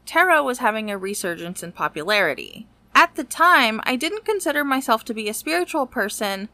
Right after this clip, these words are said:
although I was still interested in the paranormal, and I wouldn't say that I did not believe that tarot cards worked, just that they weren't for me. I remember noticing all the cool new decks that were starting to become available. I had lost my old deck, but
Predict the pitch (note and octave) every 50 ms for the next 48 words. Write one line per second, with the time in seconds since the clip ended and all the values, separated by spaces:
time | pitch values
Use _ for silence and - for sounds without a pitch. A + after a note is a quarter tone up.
0 | _ - - D4+ D4+ F4 F4 F#4+ F#4+ F4 D#4+ D4 C4 C#4 C#4+ D#4 - - F#4 F4
1 | D4+ - A#3+ B3 - C4 B3 - - A#3+ A3 A3+ A#3 A#3+ A#3 A#3 - - A3 G#3+
2 | A#3+ B3 A#3 G3 F3+ F#3 G3 G3+ G#3+ A3+ A#3 - - B3+ B3+ B3+ B3+ B3+ - -
3 | - C4 B3+ C#4+ D#4+ G#4+ B4+ B4+ A#4 - - D4+ D4+ D4+ C4+ C4 B3+ B3+ B3 B3
4 | A#3+ G#3+ - G#3+ A3 G#3 F#3+ G3+ G3+ A3+ C4+ - - - F3+ E3+ E3+ E3 E3 E3
5 | D#3 - - - D#3+ D#3 C#3+ C#3+ D3+ - - D3+ C#3 E3+ - - G#2+ F2 D2+ -
6 | - - - - _ _ - - E4+ G4 - - - - - - G4 G4+ G4+ G4
7 | F#4+ E4 C#4+ C4+ A#3+ - - - G#3 F#3 E3+ D3+ - - - - - - _ _
8 | _ - B3 C#4 D#4+ F4+ F4 D#4+ D#4 D#4+ E4+ G#4 A#4+ A4+ E4+ B3+ A3+ A#3 A#3+ B3+
9 | - - B3+ A#3+ A#3 A3+ - - G3 G#3+ A#3 B3 C#4 - - - - A3+ A3+ A#3+
10 | B3+ C4+ D4 C#4+ A#3+ G3 F3 E3+ F#3 - - - - - - G3+ G3+ - F#3 D#3+
11 | E3+ F3 F#3 F#3 - F3+ - E3 - G3 F3 D3+ D3+ F3 F#3+ G#3 G3+ F3+ E3 D3
12 | C3 G#2 E2 D2 E2 F#3 G#3 - _ _ _ - - A#3 C4 C#4 C#4+ A#3+ A#3+ A#3
13 | A#3 A#3+ - - - - A#3 G#3 - - D4 F4+ F4+ D4+ C4 B3+ B3+ B3+ B3+ -
14 | - - C#4+ C#4 C#4+ B3+